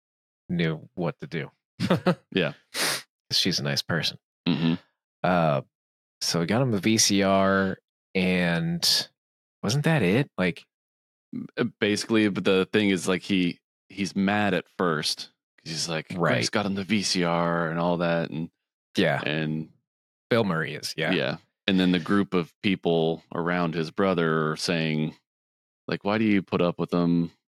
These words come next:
Speaker 1: Yeah,
Speaker 2: Why
Speaker 1: he's
Speaker 2: do you
Speaker 1: never
Speaker 2: invite him
Speaker 1: here.
Speaker 2: every year?"
Speaker 1: Yeah, it's like, "Oh, he's my
Speaker 2: And
Speaker 1: brother.
Speaker 2: exactly.
Speaker 1: Why
Speaker 2: He
Speaker 1: wouldn't I
Speaker 2: says,
Speaker 1: do that?"
Speaker 2: yeah, he's like, "He's my
Speaker 1: Like,
Speaker 2: brother."
Speaker 1: he's so nice about it.
Speaker 2: Mm-hmm. So then, I know, and then Bill Murray's like, gets all solemn and says, like,
Speaker 1: Yeah.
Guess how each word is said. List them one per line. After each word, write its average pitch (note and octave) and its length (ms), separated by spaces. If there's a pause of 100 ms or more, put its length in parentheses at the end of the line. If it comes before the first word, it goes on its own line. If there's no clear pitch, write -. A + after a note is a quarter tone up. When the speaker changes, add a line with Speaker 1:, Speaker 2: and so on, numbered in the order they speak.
Speaker 1:
Yeah, F#2+ 180
Speaker 2:
Why E2+ 60
Speaker 1:
he's F2 140
Speaker 2:
do - 60
you - 100
Speaker 1:
never G#2 100
Speaker 2:
invite F#2 280
him F2 100
Speaker 1:
here. F2 100
Speaker 2:
every E2+ 200
year?" E2 500 (180)
Speaker 1:
Yeah, G#2 180
it's C3+ 120
like, F#3+ 100
"Oh, A3 160
he's A#3+ 160
my A#3 100
Speaker 2:
And G#3+ 80
Speaker 1:
brother. C3 440
Speaker 2:
exactly. F#2+ 400
Speaker 1:
Why D3 80
Speaker 2:
He E3+ 60
Speaker 1:
wouldn't G#3 160
I F#3+ 100
Speaker 2:
says, F#3 100
Speaker 1:
do D#3 140
that?" D#3 160
Speaker 2:
yeah, A2 220
he's F2+ 140
like, F#2 220
"He's G#2+ 140
my A2+ 80
Speaker 1:
Like, G2+ 80
Speaker 2:
brother." F#2 220
Speaker 1:
he's C3+ 180
so F3+ 320
nice B2+ 420
about A#2+ 360
it. B2+ 260
Speaker 2:
Mm-hmm. G2+ 320 (480)
So F#2+ 160
then, F#2+ 480
I F#2 80
know, F#2 180
and E2 140
then F#2+ 220
Bill D#2+ 180
Murray's D2+ 420
like, D2+ 200
gets D#2 180
all C#2+ 120
solemn C#2+ 440
and C#2+ 140
says, B1+ 340
like, A#1+ 160
Speaker 1:
Yeah. - 260